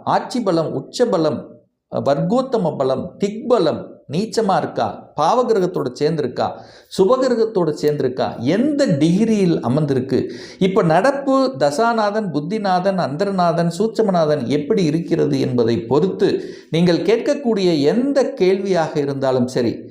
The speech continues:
இந்த ரெண்டாயிரத்தி இருபத்தி ஆறில் சொந்த தொழில் செய்யக்கூடிய எண்ணம் இருக்கிறது, அதற்குண்டான கொடுப்பினை நமக்குடைய ஜாதகத்தில் இருக்கா, அப்படி இருக்கக்கூடிய பட்சத்துல எப்ப நம்ம அதை ஆரம்பிக்கலாம்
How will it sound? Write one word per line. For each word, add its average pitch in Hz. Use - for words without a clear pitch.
இந்த 120
ரெண்டாயிரத்தி 247
இருபத்தி 190
ஆறில் 170
சொந்த 262
தொழில் 190
செய்யக்கூடிய 165
எண்ணம் 214
இருக்கிறது, 151
அதற்குண்டான 185
கொடுப்பினை 240
நமக்குடைய 151
ஜாதகத்தில் 160
இருக்கா, 117
அப்படி 170
இருக்கக்கூடிய 240
பட்சத்துல 170
எப்ப 214
நம்ம 151
அதை 131
ஆரம்பிக்கலாம் 127